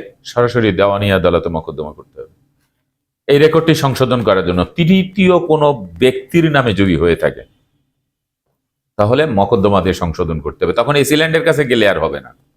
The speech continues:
আর যদি এরকম হয় যে আপনি দখলে আছেন, দলিল আছে,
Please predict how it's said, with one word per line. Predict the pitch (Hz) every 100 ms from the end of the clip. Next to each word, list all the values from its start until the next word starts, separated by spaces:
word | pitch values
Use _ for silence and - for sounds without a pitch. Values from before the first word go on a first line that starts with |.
| _ _ _ _ _ _ _ _ _ _ _ _ _ _ -
আর | 127 156 143
যদি | 180 190
এরকম | 180 175 185 160
হয় | 156 165 233 - - _
যে | 95 139
আপনি | 143 160 113
দখলে | 123 123 151 175 185
আছেন, | 175 196 196 214 - _ _ _ _ _ _ _ _ _ -
দলিল | 78 98 147 170 165
আছে, | 151 -